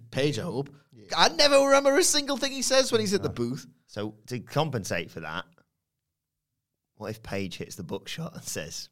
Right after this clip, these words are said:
Speaker 3: "That's how you do it," and then hits the G T S?
Speaker 2: That's great. And that as well, like, kinda, you're really putting somebody over in defeat 'cause you've taken two finishes off the belt of your champion
Speaker 3: That's what I'm
Speaker 2: and
Speaker 3: thinking.
Speaker 2: number
Speaker 3: In terms
Speaker 2: one
Speaker 3: of,
Speaker 2: contender.
Speaker 3: you,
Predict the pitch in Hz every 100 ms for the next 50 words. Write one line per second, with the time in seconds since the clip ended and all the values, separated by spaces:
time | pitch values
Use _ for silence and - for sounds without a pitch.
0 | _ 107 - 92 82 82 82 78 - -
1 | - 107 107 95 87 - 87 87 80 62
2 | - - _ _ _ - 156 - - 139
3 | 117 90 - _ _ 139 151 160 139 151
4 | 120 143 131 127 135 139 127 120 113 117
5 | - _ _ _ _ _ 160 139 117 -
6 | - - 135 131 - 127 107 110 110 107
7 | 98 92 104 107 - 87 95 110 107 110
8 | 110 - 104 - 95 95 104 98 92 92
9 | 92 123 - 160 131 143 110 104 139 139
10 | 131 143 131